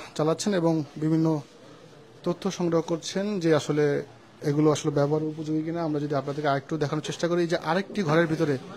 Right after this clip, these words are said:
আসলে একটি ঘরের ভিতরেই একাধিক, আহ, দোকান। আপনারা দেখতে পাচ্ছেন যে এই যে তারা এই মোড়ক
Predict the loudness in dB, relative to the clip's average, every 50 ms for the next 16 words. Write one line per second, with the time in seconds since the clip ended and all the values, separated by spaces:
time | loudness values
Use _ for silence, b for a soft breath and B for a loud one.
0 | -16 -16 -16 -16 -14 -10 -8 -8 -4 0 2 2 2 2 0 -2 0 2 4 4
1 | 4 4 4 4 4 4 4 6 6 4 4 2 -4 -8 -12 -12 -14 -16 -10 -4
2 | 0 0 2 4 2 2 2 2 2 0 0 -2 -8 -12 -12 -12 -14 -14 -14 -14
3 | -14 -16 -16 -18 -18 -18 -16 -14 -14 -14 -12 -10 -8 -6 -4 -2 -2 0 0 -2
4 | -2 -4 -4 -8 -10 -12 -10 -8 -6 -4 -2 0 2 2 2 2 0 0 0 -2
5 | -6 -6 -8 -10 -10 -10 -12 -12 -14 -16 -16 -14 -14 -12 -10 -10 -10 -10 -10 -12
6 | -12 -12 -14 -16 -18 -20 -20 -20 -20 -20 -20 -20 -20 -20 -20 -20 -18 -14 -12 -12
7 | -10 -10 -10 -10 -12 -14 -14 -16 -18 -20 -20 -20 -18 -16 -14 -12 -12 -12 -14